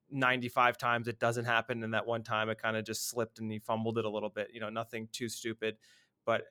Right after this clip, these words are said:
he played a pretty good game. He had some really nice throws too. He had that, that one to Goddard that they called the catch and then reviewed it and then kept it to catch. That was a hell of a throw. I mean, that was, like, a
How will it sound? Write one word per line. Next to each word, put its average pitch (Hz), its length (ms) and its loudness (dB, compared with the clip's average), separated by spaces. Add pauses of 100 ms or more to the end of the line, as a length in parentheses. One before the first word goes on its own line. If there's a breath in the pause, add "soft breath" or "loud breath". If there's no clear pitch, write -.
he - 160 -10
played 151 280 6
a 269 40 4
pretty 269 180 4
good 220 160 2
game. 208 180 6
He 156 120 6
had 339 160 4
some 120 240 0
really 156 300 0
nice 139 280 -2
throws 131 380 4
too. 147 200 2
He 120 100 4
had 147 160 6
that, 202 200 4 (100)
that 131 180 4
one 160 240 4
to 175 120 0
Goddard 131 540 2 (540)
that 123 160 6
they 123 140 2
called 151 340 6
the 135 80 2
catch 127 400 4
and 127 100 -2
then 120 140 -2
reviewed 117 380 0
it 113 80 2
and 113 80 -6
then 113 140 -4
kept 131 280 0
it 123 80 -2
to 117 80 -6
catch. 113 460 2 (340 soft breath)
That 127 160 4
was 269 160 6
a - 60 -4
hell 151 420 4
of 110 120 4
a 110 80 -2
throw. 127 300 4
I 110 60 4
mean, 113 140 -2
that 135 160 4
was, 131 200 2
like, 110 200 -2
a 113 120 -8